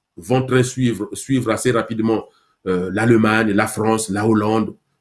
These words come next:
et presque le monde occidental. Et là, on est dans un changement de paradigme où on découvre le salariat. Alors, on découvre le salariat à grande échelle, mais il y avait déjà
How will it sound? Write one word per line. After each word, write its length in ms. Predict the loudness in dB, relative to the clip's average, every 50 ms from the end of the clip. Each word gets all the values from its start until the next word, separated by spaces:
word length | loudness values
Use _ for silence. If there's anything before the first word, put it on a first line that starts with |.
| _ _ -14
et 160 | -10 -10 -8
presque 380 | -4 0 0 0 0 0 0 0
le 180 | 2 2 4
monde 420 | 4 4 2 2 2 0 -2 -4 -4 -6
occidental. 840 | -8 -8 -8 -8 -6 -6 -4 2 4 4 4 4 2 0 -2 -4 _ _ _ _ -20 -20 -20 -20 _ 4
Et 100 | 4 6
là, 420 | 6 6 6 6 4 2 0 -2 0
on 160 | 2 4 6
est 120 | 6 6 6
dans 280 | 6 4 4 4 4
un 80 | 2 2
changement 520 | 2 0 2 2 2 4 4 4 6 6
de 100 | 6 4
paradigme 760 | 2 2 2 2 4 4 2 4 2 2 4 4 2 0 0 -4 -10 _ _ _ _ 4
où 180 | 4 4 6 6
on 100 | 4 4
découvre 760 | 6 6 4 4 4 2 2 4 4 4 4 4 4 0 -12 _ _
le 180 | 4 4 4 6
salariat. 640 | 6 2 2 2 2 2 2 0 0 -2 -2 -6 _ _ -2
Alors, 380 | 0 0 0 0 -2 -8 _ _ _ -6
on 100 | -4 0
découvre 500 | 2 2 2 4 4 2 2 4 4 2
le 100 | 2 2
salariat 640 | 4 2 2 2 2 2 2 2 2 0 -4 -10 _ _ _ _ -6
à 100 | -6 -2
grande 260 | 0 2 4 4 4
échelle, 460 | 4 4 4 2 2 2 0 -6 -12 _ _ _ _ _ -2
mais 180 | -2 -2 -2 0
il 140 | -2 2 4
y 60 | 4
avait 260 | 4 6 6 6 6
déjà 680 | 6 6 2 0 2 4 4 4 4 2 0 -4 -10